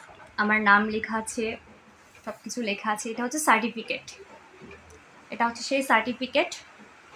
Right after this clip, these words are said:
এখানে আমার সার্টিফিকেটটা আছে।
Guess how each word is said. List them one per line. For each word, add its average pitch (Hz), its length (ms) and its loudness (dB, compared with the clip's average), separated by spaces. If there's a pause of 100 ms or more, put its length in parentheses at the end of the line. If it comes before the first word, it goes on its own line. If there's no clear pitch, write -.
(1400)
এখানে 233 240 -6
আমার 226 160 -2
সার্টিফিকেটটা 226 720 -4
আছে। 196 280 -4